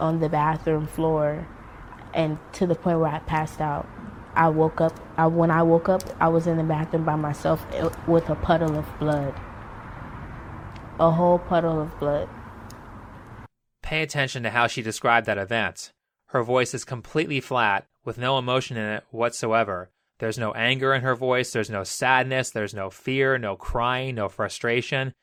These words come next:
Speaker 2: She sounds like she's describing something that happened to someone else. This is a self-preservation technique called dissociation. She is psychologically removing herself from the situation so that she doesn't have a mental breakdown.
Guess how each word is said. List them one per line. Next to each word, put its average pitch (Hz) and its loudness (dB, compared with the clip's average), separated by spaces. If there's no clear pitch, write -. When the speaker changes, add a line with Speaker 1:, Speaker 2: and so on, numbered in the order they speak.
Speaker 2:
She - -4
sounds 156 0
like 151 4
she's 139 -4
describing 127 2
something 104 -4
that 113 0
happened 120 4
to 110 -2
someone 107 -4
else. 98 -4
This 147 2
is 160 -4
a 151 2
self-preservation 123 0
technique 104 -4
called 117 2
dissociation. 110 -2
She - -6
is 123 -4
psychologically 143 2
removing 120 0
herself 117 2
from 117 -6
the 113 -2
situation 113 -2
so - -2
that 123 -2
she 131 -6
doesn't 127 0
have 120 0
a 113 -2
mental 110 -4
breakdown. 98 -4